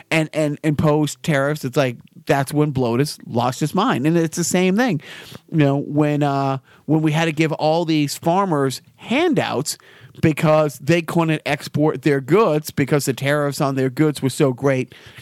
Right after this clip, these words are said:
you know, going to China and other places. And, and that's, you know, that's one of those things. Like, Blotus just wanted to,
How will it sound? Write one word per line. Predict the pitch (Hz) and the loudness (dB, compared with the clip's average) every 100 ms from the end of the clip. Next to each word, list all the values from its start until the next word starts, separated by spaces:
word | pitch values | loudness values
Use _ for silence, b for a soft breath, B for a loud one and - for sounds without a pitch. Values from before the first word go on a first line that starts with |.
| B | B
you | 147 | -2
know, | 139 | 2
going | 143 165 233 | 2 2 0
to | 202 | -2
China | 147 120 120 | -2 0 -2
and | 120 | -2
other | 117 117 | -2 -2
places. | 131 110 120 131 135 - _ _ _ _ _ _ _ - - 139 | -4 -4 -2 -2 -2 -8 _ _ _ _ _ _ _ -20 -10 -2
And, | 160 170 | -2 0
and | 160 | 2
that's, | 160 156 - | 2 0 -2
you | 160 | -2
know, | 135 135 139 B B - | 0 -2 -4 B B -2
that's | 156 165 | 0 2
one | 160 | 2
of | |
those | 156 147 | 2 0
things. | 208 220 131 | -2 -2 -2
Like, | - - - _ _ _ _ 139 | -4 -6 -14 _ _ _ _ 2
Blotus | 151 175 156 - | 4 4 0 -2
just | - 180 190 | 0 0 0
wanted | 185 165 151 143 | 0 2 0 -2
to, | - 120 | -2 -2